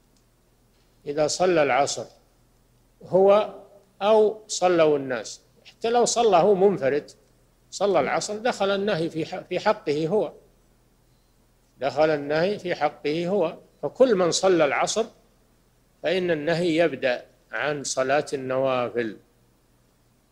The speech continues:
ولا أعرف أحد من العلماء يجيز الصلاة بعد العصر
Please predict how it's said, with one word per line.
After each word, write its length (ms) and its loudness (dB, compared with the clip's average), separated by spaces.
ولا 260 4
أعرف 300 2
أحد 280 -2
من 140 -6
العلماء 500 -2
يجيز 360 -8
الصلاة 460 -6
بعد 200 -4
العصر 380 -8